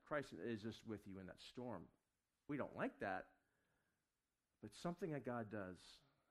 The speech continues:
that Christ does. And I'm learning, I'm like, you know, I, I, I, I'll be honest, I was, I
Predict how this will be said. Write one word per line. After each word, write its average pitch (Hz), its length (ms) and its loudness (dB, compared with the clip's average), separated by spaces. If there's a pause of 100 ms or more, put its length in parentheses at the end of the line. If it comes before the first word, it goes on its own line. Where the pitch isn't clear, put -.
(440)
that 101 80 -14
Christ 104 340 -8
does. 90 280 -6 (600)
And 131 80 8
I'm 214 200 8
learning, 143 240 6
I'm 101 160 2
like, 117 140 0 (880)
you 120 60 -6
know, 92 80 -2
I, 151 80 4
I, - 20 6
I, - 680 -4 (680)
I'll 160 80 -4
be 160 80 -2
honest, 120 260 -2
I 160 80 4
was, 104 360 -2 (220)
I 269 60 -6